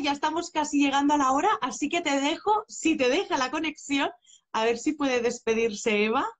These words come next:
Hombre, nos ha aguantado un montón, ¿eh? La conexión nos ha aguantado un montón, no podemos quejarnos para nada.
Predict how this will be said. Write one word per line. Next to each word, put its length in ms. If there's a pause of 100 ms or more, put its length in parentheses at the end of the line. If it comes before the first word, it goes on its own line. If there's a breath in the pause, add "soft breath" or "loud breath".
(840)
Hombre, 180
nos 160
ha 40
aguantado 380
un 60
montón, 420
¿eh? 80
La 100
conexión 440
nos 120
ha 40
aguantado 320
un 80
montón, 340
no 80
podemos 320
quejarnos 480
para 240
nada. 340